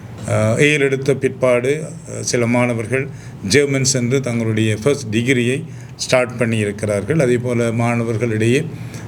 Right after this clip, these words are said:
அஹ், பாடசாலை மட்டத்திலேயே, அஹ், ப்ராஜெக்ட் பேஸ் லேர்னிங், அதாவது தேடி கற்கிற,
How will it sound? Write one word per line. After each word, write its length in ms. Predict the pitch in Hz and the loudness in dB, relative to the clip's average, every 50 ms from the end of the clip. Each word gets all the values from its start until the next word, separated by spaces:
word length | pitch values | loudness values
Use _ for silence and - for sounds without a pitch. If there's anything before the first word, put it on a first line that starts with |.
| - - | -6 -2
அஹ், 280 | - 107 104 107 104 101 - | 0 2 2 2 0 0 2
பாடசாலை 600 | - 147 151 156 160 156 156 156 151 147 147 143 | 2 4 4 4 2 2 2 2 2 2 0 0
மட்டத்திலேயே, 840 | 135 131 127 135 139 123 131 139 120 123 123 123 127 139 151 160 160 - - - - - - - | -2 -4 -6 -6 -8 -6 -4 -4 -2 0 0 2 2 0 0 -2 -6 -10 -14 -16 -18 -16 -10 -4
அஹ், 180 | 107 113 113 110 113 | -2 -2 0 2 2
ப்ராஜெக்ட் 640 | 143 147 131 120 135 147 143 147 151 131 127 117 113 110 - 85 | 2 2 2 2 0 -2 -2 -2 -2 -4 -4 -4 -4 -6 -2 2
பேஸ் 320 | 131 139 143 143 139 139 - - | 2 4 4 2 0 -4 -6 -4
லேர்னிங், 540 | 123 110 113 123 123 120 113 107 92 85 82 85 - - - | -2 2 2 2 2 2 -2 -4 -4 -6 -8 -8 -10 -12 -6
அதாவது 280 | - 110 110 110 113 107 | -2 0 0 0 0 0
தேடி 380 | 107 - 143 143 139 135 139 135 | 2 2 4 4 4 2 0 0
கற்கிற, 520 | 135 123 113 - - 127 113 113 151 170 | 0 -2 -2 -2 -2 0 0 0 0 -2